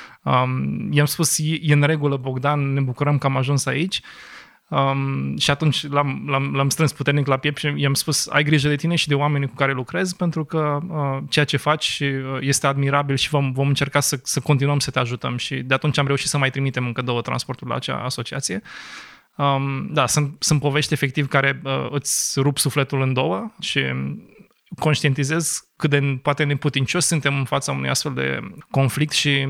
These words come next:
ce putem să facem, dar în același timp conștientizez că și fiecare efort contează și fiecare transport în sine, fiecare cutie încărcată într-un buz poate să facă diferența între o persoană care stă flămândă și una care, uh,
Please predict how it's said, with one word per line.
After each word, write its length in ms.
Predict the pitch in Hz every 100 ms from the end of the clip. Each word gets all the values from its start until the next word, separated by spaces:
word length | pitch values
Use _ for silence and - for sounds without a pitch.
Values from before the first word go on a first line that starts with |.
| 139
ce 140 | -
putem 280 | 139 151 147
să 120 | -
facem, 360 | 147 151 - 160
dar 120 | 147
în 100 | 151
același 300 | 147 165 160
timp 160 | 175 156
conștientizez 520 | 160 - 151 151 160
că 100 | -
și 200 | - -
fiecare 400 | 135 175 143 156
efort 280 | 147 170 -
contează 440 | 156 147 151 127
și 140 | 117
fiecare 340 | - 147 143 139
transport 680 | - 123 127 - 175 190 151
în 100 | 139
sine, 260 | - 160
fiecare 380 | 135 147 139 139
cutie 360 | 131 135 - 156
încărcată 480 | 139 123 135 139
într-un 300 | 143 123 127
buz 280 | 123 151 151 - - - - _
poate 240 | 147 147
să 120 | -
facă 260 | 131 147 147
diferența 540 | 127 - 131 156 143
între 400 | 139 139 135 131 - - - - -
o 80 | -
persoană 340 | 147 127 151
care 160 | 139 127
stă 160 | -
flămândă 520 | 151 143 135 151 151 139
și 160 | -
una 200 | 147 139
care, 340 | 127 135 131
uh, 100 | 143